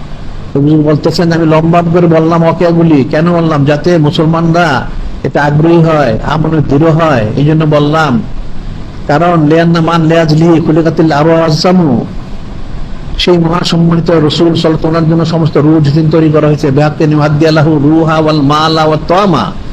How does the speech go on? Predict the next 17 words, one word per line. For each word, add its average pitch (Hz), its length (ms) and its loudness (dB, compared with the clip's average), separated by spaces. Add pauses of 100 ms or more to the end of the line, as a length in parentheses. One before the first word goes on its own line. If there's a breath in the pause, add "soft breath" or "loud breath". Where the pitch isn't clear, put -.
(400)
কাজে 160 160 0
এখন 160 200 -2
আমাদের 160 320 0
দায়িত্ব 156 380 -2
হচ্ছে 165 560 0 (400)
ওনার 165 280 0
জন্য 160 160 2
আমাদের 160 360 0
রুহ, 139 720 2
জান, 165 420 0
মাল, 139 540 2
আমাদের 151 280 0
খাদ্য 165 420 0
দ্রব্য 156 440 0
যা 147 120 0
আছে 156 200 0
সব 190 300 0